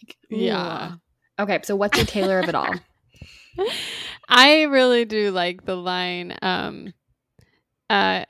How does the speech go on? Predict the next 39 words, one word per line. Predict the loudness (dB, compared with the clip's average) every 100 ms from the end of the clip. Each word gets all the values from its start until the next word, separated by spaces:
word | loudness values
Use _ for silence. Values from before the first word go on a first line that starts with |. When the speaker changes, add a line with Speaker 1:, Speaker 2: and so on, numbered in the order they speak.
| -6
Speaker 2:
I, | -2 -2 -2 -4 -6 -8 -10 -16 _ _ _
oh, | -8 -6 -6 -10
what | -12 -14
did | -16
it | -18
say? | -14 -12 -12
I |
said | -12 -12 -14
it | -14
already. | -14 -12 -14 -14 -16 -18 _ -8
But | -8 -6
the, | -8 -6 -6
um, | -8 -10 -18 -20 _ _ _ _ _ _ _ _ _ _ _ _
uh, | -4 -4
"Did | -4 -4
you | 0
hear | 2
about | 2 0
the | -2
girl | 0 2
who | 0
lives | -2 -6
in |
delusion? | -6 -4 -4 -4 -8 -6
Breakups | -6 -6 -8
happen | -8 -8 -8
every | -8 -8
day. | -8
You | -6
don't | -6 -6
have | -8
to | -8
lose | -8 -8
it." | -6 -4
Because | 0 2
I | 4 4
think, | 4 0
Speaker 1:
Mm-hmm. | -4 -16 -20 -20 _ _ -2
Speaker 2:
one, | 6 6 6 2 -2